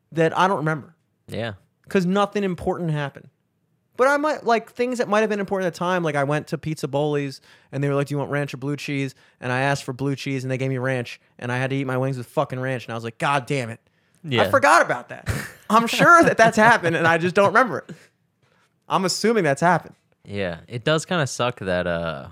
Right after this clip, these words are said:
Speaker 2: like, those are the ones that you kinda remember, too. Like, you don't
Speaker 1: Yeah.
Speaker 2: really remember too many of, like, you remember, like, really good memories, but, like, just good memories,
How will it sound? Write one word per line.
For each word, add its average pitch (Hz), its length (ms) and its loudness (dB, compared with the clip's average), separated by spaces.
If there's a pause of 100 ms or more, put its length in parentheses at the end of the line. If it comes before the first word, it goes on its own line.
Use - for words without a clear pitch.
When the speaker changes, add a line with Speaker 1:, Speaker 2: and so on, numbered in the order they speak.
(760)
Speaker 2:
like, 98 180 -10
those 113 260 0
are 113 60 -2
the 107 120 0
ones 95 260 -4
that 92 120 -4
you 90 80 -12
kinda 98 300 -4
remember, 82 540 -4
too. 87 520 -12
Like, 104 220 -10
you 117 80 -4
don't 139 120 0
Speaker 1:
Yeah. 143 40 -6
Speaker 2:
really 147 200 0
remember 98 420 -4
too - 180 -12
many 98 260 -6
of, 82 140 -6
like, 87 200 -8 (760)
you 131 120 -2
remember, 160 360 -2
like, 156 220 0 (140)
really 107 340 0
good 127 240 -2
memories, 151 680 -4
but, - 160 -10
like, 101 200 -2
just 151 260 -8
good 92 200 -2
memories, 120 720 -6